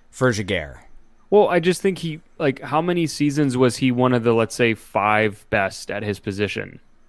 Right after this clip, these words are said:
Speaker 2: You know, I mean, he had a very good career. Like, I'm, I agree with you in the sense that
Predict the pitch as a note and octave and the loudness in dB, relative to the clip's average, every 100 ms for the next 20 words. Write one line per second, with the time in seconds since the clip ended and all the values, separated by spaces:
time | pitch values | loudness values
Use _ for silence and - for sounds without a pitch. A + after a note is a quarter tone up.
0 | _ _ _ _ _ _ - G#2 A2+ C#3 | _ _ _ _ _ _ -4 0 2 4
1 | D3 D#3 A3 G#3 D3+ D#3+ E3 D#3 C#3 D#3 | 4 6 6 6 6 6 6 2 2 4
2 | D#3 - D#3+ D3+ - - _ - _ - | 4 2 -2 -2 -6 -20 _ -20 _ 0
3 | D#3 G3 - B2+ E3+ F3 C#3+ D#3+ D3 C#3+ | 2 2 0 4 4 4 4 6 4 4
4 | C3 B2 - B2 A2+ A#2 A2 | 2 2 0 -2 0 0 0